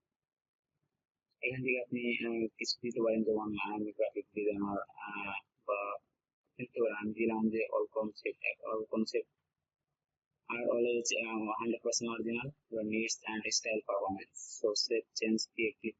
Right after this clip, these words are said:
করলাম আমি। So, আমাদের এখানে change হয়ে গেল।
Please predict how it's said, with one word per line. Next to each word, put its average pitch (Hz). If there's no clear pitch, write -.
করলাম 113
আমি। 120
So, -
আমাদের 110
এখানে 113
change 113
হয়ে 113
গেল। 110